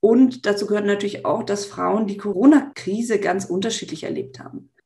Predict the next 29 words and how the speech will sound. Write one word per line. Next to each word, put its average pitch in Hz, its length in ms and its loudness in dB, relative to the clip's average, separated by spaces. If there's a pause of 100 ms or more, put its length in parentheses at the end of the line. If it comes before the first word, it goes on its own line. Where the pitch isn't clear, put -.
(120)
weil 170 340 2
ihre 226 160 -2
Erfahrungen 196 640 0
eben 190 180 0
auch 226 360 -2
geprägt 185 460 -6
sind 180 200 -4
von 208 640 -2
sozialer 196 400 -4
Herkunft, 170 580 -8
von 208 200 -6
Familienstand, 165 920 -2
von 240 240 -6
Hautfarbe 170 540 -6
und 175 360 -6
von 190 160 -4
vielen 190 220 0
weiteren 160 400 -2
Faktoren. - 560 -18 (880)
Aber 202 160 2
es 220 100 2
ist - 140 -6
eben 214 220 -4
auch 202 440 2 (300)
eine 196 180 2
gesellschaftliche 202 720 -2
Realität, 190 880 -2
dass 190 160 -4
Frauen - 720 -2